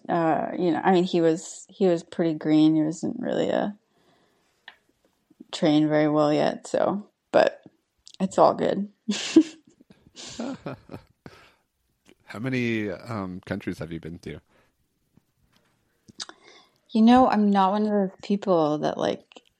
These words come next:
Speaker 1: keeps track. I kinda more keep track of continents, I guess.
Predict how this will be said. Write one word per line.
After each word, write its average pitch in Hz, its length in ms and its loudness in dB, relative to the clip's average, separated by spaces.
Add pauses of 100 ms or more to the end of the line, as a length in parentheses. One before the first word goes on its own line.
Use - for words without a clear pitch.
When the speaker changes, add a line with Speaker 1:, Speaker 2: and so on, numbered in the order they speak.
(120)
Speaker 1:
keeps - 460 -4
track. - 520 4 (180)
I 170 60 0
kinda 185 280 6
more 180 200 6
keep - 280 -4
track 170 280 4
of 160 160 -2
continents, 254 680 2
I 262 80 0
guess. 262 540 0